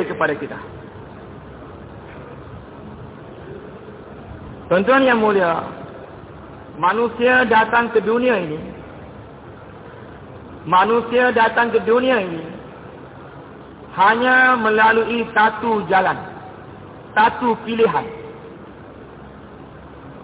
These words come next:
iaitu kelahiran, lahir. Dan manusia pergi dari dunia ini, keluar dari dunia ini juga hanya melalui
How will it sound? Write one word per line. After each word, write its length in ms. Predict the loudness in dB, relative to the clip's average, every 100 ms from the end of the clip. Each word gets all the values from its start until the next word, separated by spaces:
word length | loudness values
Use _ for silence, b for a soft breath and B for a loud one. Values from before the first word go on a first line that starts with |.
| -18 -18 -18 -20 -20 -20 -20 -4
iaitu 400 | 0 2 2 0 2
kelahiran, 720 | 6 6 6 4 4 0 2
lahir. 240 | 4 4 0 -8 -14 -16 -16 -18 -18 -18 -18 -18 -18 -20 -20 -20 -20 -20 -20 -20 -20 -20 -18
Dan 320 | 2 4 6 4
manusia 560 | 4 4 2 2 2 4
pergi 480 | 2 2 2 2 4
dari 240 | 4 2
dunia 400 | 0 0 2 2
ini, 440 | 2 2 0 0 2
keluar 440 | 2 6 6 6
dari 200 | 4 0
dunia 320 | 0 -4 -2 -2
ini 320 | -2 -4 -2
juga 440 | 2 4 4 2 2
hanya 400 | 2 4 2 2
melalui 560 | 2 4 4 2 0